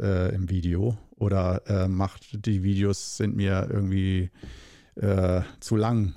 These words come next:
oder so, „Ich will nur zwei Minuten Qigong üben“,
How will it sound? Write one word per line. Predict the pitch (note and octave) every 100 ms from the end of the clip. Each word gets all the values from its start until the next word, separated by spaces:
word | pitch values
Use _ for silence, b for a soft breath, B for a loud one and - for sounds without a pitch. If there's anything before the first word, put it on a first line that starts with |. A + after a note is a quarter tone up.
| -
oder | - G2 F#2+
so, | E2 F#2+ C3 A2+
„Ich | - -
will | A2 G#2+
nur | G#2 G#2
zwei | - A2 A#2
Minuten | G#2 G2+
Qigong | G2 G2 F#2 F#2
üben“, | F#2+ F#2 B2